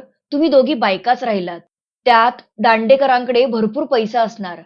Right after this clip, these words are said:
हे आजूबाजूच्या गावकऱ्यांना नक्कीच माहीत असणार. मग तरीही वाडीवर कोणी हल्ला केला तर, अशी तुम्हाला कधी भीती नाही वाटली?" यावर रखमा हसून म्हणाली, "अगं, तुझी आजी होती ना, मग कसली भीती?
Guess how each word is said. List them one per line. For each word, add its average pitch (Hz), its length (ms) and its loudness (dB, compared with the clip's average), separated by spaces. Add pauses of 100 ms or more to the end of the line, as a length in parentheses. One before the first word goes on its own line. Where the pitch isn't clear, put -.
(240)
हे 320 120 2
आजूबाजूच्या 285 680 2
गावकऱ्यांना 233 720 -2
नक्कीच 269 480 -6
माहीत 226 260 -6
असणार. 185 400 -12 (580)
मग 381 180 2 (140)
तरीही 294 520 2 (340)
वाडीवर 285 380 4
कोणी 320 220 0
हल्ला 240 320 -2
केला 247 260 0
तर, 226 320 -8 (360)
अशी 311 240 2
तुम्हाला 311 320 0
कधी 330 240 0
भीती 226 320 -6
नाही 302 180 -4
वाटली?" 320 420 -4 (800)
यावर 208 340 2
रखमा 214 360 -2
हसून 220 300 -4
म्हणाली, 220 540 -4 (400)
"अगं, 247 200 2
तुझी 277 220 0
आजी 233 360 0
होती 285 280 0
ना, 196 200 -6 (520)
मग 330 160 2
कसली 302 400 -2
भीती? 220 520 -6